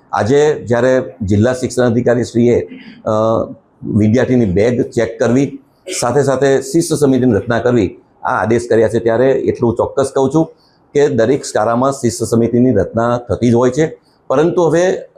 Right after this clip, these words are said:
એમણે સજાગ રહીને કામ કરવું પડશે. એકલા માત્ર હવે ભરોસો રાખીને જો બેસી રહેશે તો ક્યાંક ને ક્યાંક વિદ્યાર્થી આવું જે સાધન છે શૈક્ષણિક, એ સાધનનો ખોટો ઉપયોગ કરી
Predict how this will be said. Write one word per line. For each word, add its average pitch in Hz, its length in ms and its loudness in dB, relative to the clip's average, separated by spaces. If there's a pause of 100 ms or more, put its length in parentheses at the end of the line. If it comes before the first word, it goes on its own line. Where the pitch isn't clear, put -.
(120)
એમણે 151 280 2
સજાગ 143 380 0
રહીને 147 220 2
કામ 110 260 -2
કરવું 92 260 -2
પડશે. - 460 -8 (260)
એકલા 127 240 0
માત્ર 120 360 0
હવે 131 280 2 (260)
ભરોસો 123 400 0
રાખીને 127 420 0
જો 120 180 0
બેસી 117 300 0
રહેશે 120 280 0 (360)
તો 135 60 0
ક્યાંક 127 320 -2
ને 143 80 0
ક્યાંક 135 260 -2
વિદ્યાર્થી 123 720 2
આવું 120 220 2
જે 151 100 0
સાધન 127 440 -2
છે - 120 -2
શૈક્ષણિક, 101 480 -2 (400)
એ 160 60 0
સાધનનો 156 560 2
ખોટો 180 460 -2
ઉપયોગ 147 260 -2
કરી 127 340 0